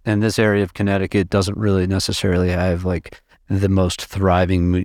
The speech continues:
music scene, although there are some great artists from around here. But yeah, I mean, the biggest, the biggest issue is just getting people here. And so, I, you know, I spent, spent, like, the first full year that I was working here, just getting my friends to come here from the city.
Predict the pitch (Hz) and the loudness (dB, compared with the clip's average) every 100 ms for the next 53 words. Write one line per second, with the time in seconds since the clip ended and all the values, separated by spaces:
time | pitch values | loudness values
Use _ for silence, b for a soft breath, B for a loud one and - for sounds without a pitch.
0 | - 104 95 98 - 90 90 92 104 113 | -2 -2 0 -2 -2 0 0 2 4 4
1 | 104 98 98 98 - 104 98 98 98 101 | 2 2 2 2 0 -2 0 0 2 2
2 | 95 - - 95 92 95 95 - 87 92 | 2 -4 -4 -4 -2 -2 -2 -2 -4 -6
3 | _ _ _ _ _ - 131 117 113 _ | _ _ _ _ _ -2 2 2 0 _
4 | _ _ - 160 139 147 147 175 175 - | _ _ -2 2 2 0 0 0 0 0
5 | 170 143 135 143 143 156 147 151 - 151 | -4 -6 -6 -2 0 0 0 0 0 0
6 | 123 117 98 120 117 107 95 87 82 76 | 0 -4 0 2 2 0 -2 -2 -2 -4
7 | - - 110 104 98 120 110 104 107 117 | -8 -4 0 0 0 2 2 2 0 0
8 | 107 101 - 127 113 _ _ _ _ _ | 0 -2 0 -2 -2 _ _ _ _ _
9 | 156 143 123 117 - 123 - - _ - | 0 0 0 -4 0 0 -2 -10 _ -6
10 | 147 135 120 110 117 107 98 95 92 92 | 0 2 2 2 2 4 2 2 0 0
11 | 107 104 101 92 87 90 85 87 - _ | 0 0 0 -2 0 0 -2 -4 -12 _
12 | _ _ _ - 127 104 - 113 113 107 | _ _ _ -2 -2 -2 0 2 2 2
13 | 101 104 _ - 107 92 110 104 104 - | 0 -4 _ -4 -2 0 0 0 0 -4
14 | - 90 85 92 92 - 92 92 98 92 | -4 -2 -2 -2 -4 -4 -4 -2 0 0
15 | 87 | 0